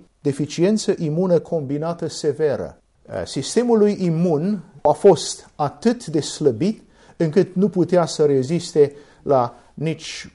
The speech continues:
o infecție și de aceea viața lui a fost extrem de scurtă. Eh, boala aceasta este cauzată de o mutație în cromozomul X, este transmis de mamă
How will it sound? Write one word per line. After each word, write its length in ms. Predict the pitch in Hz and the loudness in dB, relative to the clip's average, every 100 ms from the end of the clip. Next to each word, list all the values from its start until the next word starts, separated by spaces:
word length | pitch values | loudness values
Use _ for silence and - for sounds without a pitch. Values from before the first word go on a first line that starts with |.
| _ _ - | _ _ -2
o 120 | 151 | 0
infecție 920 | 135 131 208 202 - - 185 180 175 - _ | 0 6 6 6 0 0 2 2 0 -12 _
și 260 | - - 147 | -8 0 2
de 140 | 131 | 6
aceea 380 | 139 - 208 165 | 4 4 6 6
viața 440 | 127 165 160 - | 6 4 4 4
lui 240 | 139 156 147 | 4 6 4
a 60 | |
fost 440 | 113 151 143 - - | 4 6 6 4 -6
extrem 460 | 139 - 147 135 | -6 0 2 4
de 100 | 131 | 2
scurtă. 600 | 120 - - 151 113 - - _ _ - - - - | -4 -4 2 2 2 -4 -6 _ _ -20 -20 -10 0
Eh, 180 | 131 107 117 - - 120 113 | 2 2 -4 -14 -14 -8 6
boala 320 | 214 226 165 | 8 8 8
aceasta 520 | 156 - 175 147 - | 4 2 0 2 0
este 300 | 156 156 170 | 0 0 -6
cauzată 640 | - 170 156 131 190 220 240 | -2 0 0 2 0 0 2
de 80 | |
o 80 | 214 | 4
mutație 840 | 185 175 170 131 - - 127 160 - - _ _ | 4 2 2 2 0 -2 2 2 0 -20 _ _
în 300 | - 196 220 208 | 0 2 2 -2
cromozomul 960 | - 175 160 151 120 190 190 147 131 135 151 | 0 2 4 0 0 -2 0 -2 -2 -4 -6
X, 260 | 151 - - _ _ _ _ | -6 -12 -16 _ _ _ _
este 800 | 143 180 196 - 175 160 156 151 _ - | 0 2 2 0 0 2 2 -2 _ -4
transmis 880 | 165 151 147 - 208 175 - - - | -2 -2 -4 -4 -2 -4 -10 -16 -12
de 180 | 131 135 | -6 -2
mamă 480 | 156 127 123 190 | 0 0 0 -2